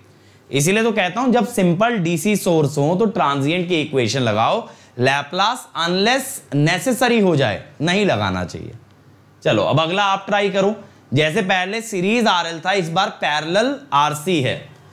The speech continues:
Again इसे किया बहुत ईजीली जा सकता है ट्रांजिएंट इक्वेशन से, लेकिन आसान काम करना तो हमें पसंद नहीं है, इसीलिए आप डिफिकल्ट करोगे।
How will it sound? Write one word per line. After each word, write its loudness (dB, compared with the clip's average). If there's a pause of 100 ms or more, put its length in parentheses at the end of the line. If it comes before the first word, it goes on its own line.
(260)
Again 0
इसे -4
किया 0
बहुत 2
ईजीली 2
जा 0
सकता -6
है 0
ट्रांजिएंट 0
इक्वेशन 0
से, 0 (480)
लेकिन 0
आसान 0
काम 0
करना 2
तो 0
हमें 2
पसंद 2
नहीं 2
है, -2
इसीलिए 0
आप 0
डिफिकल्ट -2
करोगे। 2